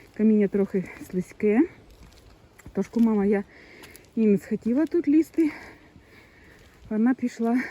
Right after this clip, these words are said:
по цивілізованому шляху, а я лізу.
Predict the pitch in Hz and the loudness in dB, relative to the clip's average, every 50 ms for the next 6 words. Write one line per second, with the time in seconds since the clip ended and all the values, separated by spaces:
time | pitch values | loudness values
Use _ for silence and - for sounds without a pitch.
0 | - - - - - - - - - - 226 226 - - 247 240 208 240 233 220 | -12 -16 -20 -20 -20 -20 -20 -16 -4 -2 -2 -2 0 0 -2 0 2 2 2 2
1 | 247 214 190 226 233 190 208 240 220 233 196 - 214 202 - - - - - - | 2 2 2 2 2 4 4 4 4 4 4 2 0 0 0 -4 -10 -20 -20 -20
2 | - - - - - - - - 214 202 196 - - - 294 330 415 - - - | -20 -20 -20 -20 -20 -12 -4 0 0 0 0 0 2 4 4 4 4 2 -2 -12
3 | - - - - _ _ - - - - - - - - - - - - _ - | -20 -20 -20 -20 _ _ -20 -20 -20 -20 -20 -20 -20 -20 -20 -20 -20 -16 _ -4
4 | 180 208 240 285 285 226 196 165 170 180 139 156 156 | -2 2 4 4 4 4 4 2 2 0 0 -2 -2